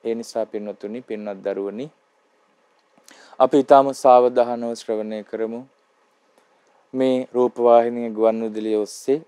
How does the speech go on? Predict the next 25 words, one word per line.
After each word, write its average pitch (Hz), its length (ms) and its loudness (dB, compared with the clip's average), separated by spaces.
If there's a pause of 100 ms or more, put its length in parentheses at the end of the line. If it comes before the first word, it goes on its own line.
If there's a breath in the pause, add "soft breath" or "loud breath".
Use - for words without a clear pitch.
ඔබ 110 160 -4
ශ්‍රවණය 113 520 -4
කරන 104 280 -14
මේ 104 180 -14
පිරිත් 110 300 -10 (120)
අර්ථ 107 320 0
වර්ණනාව 101 680 -6 (1200 soft breath)
ඔබ 131 100 0
සාවධානව 131 840 6
ඇහුවොත් 117 420 -4
ඔබට 110 260 -8
ගොඩක් 107 360 -4
ප්‍රයෝජනවත් 107 760 -6
වෙයි. 98 200 -8 (640 soft breath)
රතන 139 280 4
සූත්‍රයේ 143 500 0
තරම් 127 320 2 (300)
අපි 123 280 -2
දහස් 120 420 2
ගණන්, 131 340 -2 (200)
ලක්ෂ - 400 -4
වාර 123 320 2
ගණන් 117 380 -6
සජ්ජහායනා 104 680 -10
කරන 104 300 -14